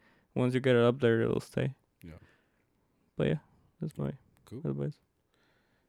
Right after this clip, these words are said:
Speaker 2: Um, we had mostly confessions today. Uh, "I don't like working in my group, but they pay us very nice."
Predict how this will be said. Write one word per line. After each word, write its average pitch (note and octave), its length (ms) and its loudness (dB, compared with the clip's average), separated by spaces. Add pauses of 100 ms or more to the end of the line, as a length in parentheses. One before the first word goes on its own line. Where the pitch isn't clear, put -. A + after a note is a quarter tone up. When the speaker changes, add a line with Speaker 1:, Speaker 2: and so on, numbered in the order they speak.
(520)
Speaker 2:
Um, D3+ 1400 4
we G#2+ 240 0
had D#3+ 160 6
mostly D3 280 0
confessions C#3 560 -6
today. G#2 320 0 (640)
Uh, A2+ 220 4
"I B2 140 4
don't C3+ 260 4
like C#3 160 6
working C3 480 0
in A#2 200 -2
my G#2+ 140 0
group, C3 380 2
but A2+ 220 2
they G#2+ 120 2
pay A#2 280 2
us A2+ 120 2
very G#2+ 260 2
nice." F#2+ 580 -4